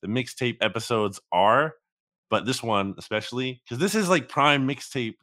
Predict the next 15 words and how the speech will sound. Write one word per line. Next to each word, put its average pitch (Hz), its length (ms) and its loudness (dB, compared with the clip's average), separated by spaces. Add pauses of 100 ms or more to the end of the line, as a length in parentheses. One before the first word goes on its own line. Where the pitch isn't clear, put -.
(140)
season, 80 420 -10 (100)
right? 131 260 0 (260)
Because 131 160 -6
it's 123 80 -10
one 190 200 0
thing 151 300 0
to 131 80 -2
talk 123 240 4
about 117 180 0
all 117 60 2
the 117 80 -6
teams 117 340 -6
in 110 60 -8
the 101 60 -2
offseason. 98 680 -4